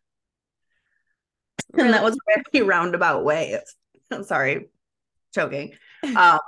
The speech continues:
Speaker 1: of saying any lessons that I've learned. I don't, I don't even know if there was anything specific, any point in that, but really
Speaker 2: Oh,
Speaker 1: just
Speaker 2: really?
Speaker 1: finding blessings through the chaos, you know?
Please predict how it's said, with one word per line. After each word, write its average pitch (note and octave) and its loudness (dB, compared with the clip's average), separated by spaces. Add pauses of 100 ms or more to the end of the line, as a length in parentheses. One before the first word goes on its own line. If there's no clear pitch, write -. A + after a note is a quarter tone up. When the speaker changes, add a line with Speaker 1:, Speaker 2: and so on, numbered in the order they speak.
(180)
Speaker 1:
of F#3+ 2
saying F3+ 0
any E3 -4
lessons D#3 -2
that D#3 0
I've C#3+ -4
learned. D3 -6
I D#3+ -6
don't, E3 -8
I D#3 -6
don't D#3+ -6
even D#3+ -8
know D#3 -4
if D3+ -6
there D3+ -6
was C3+ -8
anything C#3+ -10 (180)
specific, D#3 -4
any D3 -6
point C#3+ -6
in D3+ -6
that, - -6
but D#3 -2 (320)
really F#4+ -2
Speaker 2:
Oh, - -2
Speaker 1:
just F#3 -8
Speaker 2:
really? A#3 -12
Speaker 1:
finding - -20 (100)
blessings G3 -8
through G#3 -12
the F#3+ -8
chaos, F3+ -6
you F3+ -2
know? E3 -4